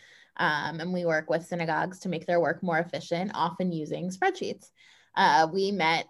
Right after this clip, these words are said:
at Temple Shalom in Newton, where we both worked for a number of years, and that's where we discovered our shared love of spreadsheets, and I learned a lot from Ellie,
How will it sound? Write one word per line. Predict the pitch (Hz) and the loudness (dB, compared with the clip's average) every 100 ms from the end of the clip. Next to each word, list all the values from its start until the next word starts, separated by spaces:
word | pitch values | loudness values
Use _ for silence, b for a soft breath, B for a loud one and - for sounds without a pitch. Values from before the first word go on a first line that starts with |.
| - | 0
at | 185 175 - | 2 2 -2
Temple | 220 185 | -4 -2
Shalom | 185 196 185 175 | -2 0 0 0
in | 180 262 | 0 -2
Newton, | 320 247 269 269 | -2 -2 0 4
where | 180 | 4
we | 185 | 4
both | 185 180 190 | 4 0 2
worked | 196 190 - | 0 0 -2
for | - | 0
a | 185 | 2
number | 180 175 170 170 | 2 0 2 4
of | 175 | 2
years, | 170 156 156 180 180 | 0 2 2 2 2
and | 160 151 160 | -2 -2 -6
that's | - 156 165 - | 0 0 0 0
where | 175 165 | 2 2
we | 160 160 | -2 -4
discovered | 175 175 170 151 170 | -4 -4 -2 0 0
our | 165 | 0
shared | 185 170 160 170 | -2 -2 -2 -4
love | 147 | -6
of | 151 | -6
spreadsheets, | 165 - 147 - 170 165 | -10 -10 -10 -6 -6 -6
and | 160 160 | -10 -8
I | - 151 | -4 -2
learned | 165 160 151 | -2 -2 -2
a | |
lot | 165 143 - | -2 -2 -2
from | 208 190 | -6 -4
Ellie, | - 170 180 220 | -4 -2 -4 -6